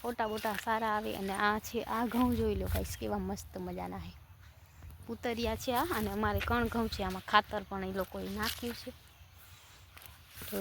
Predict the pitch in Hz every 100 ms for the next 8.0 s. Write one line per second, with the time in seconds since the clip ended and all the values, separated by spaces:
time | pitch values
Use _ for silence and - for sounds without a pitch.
0 | 190 202 226 - 240 - 277 - - -
1 | - - 220 226 208 208 208 208 - -
2 | 220 226 202 233 - 233 226 220 220 214
3 | 185 - 214 208 196 208 202 - - -
4 | - - - 214 226 226 220 226 - 277
5 | - - - - 233 202 196 190 190 196
6 | 196 - 254 - - - - - - -
7 | - - - 202 196 190 190 190 202 262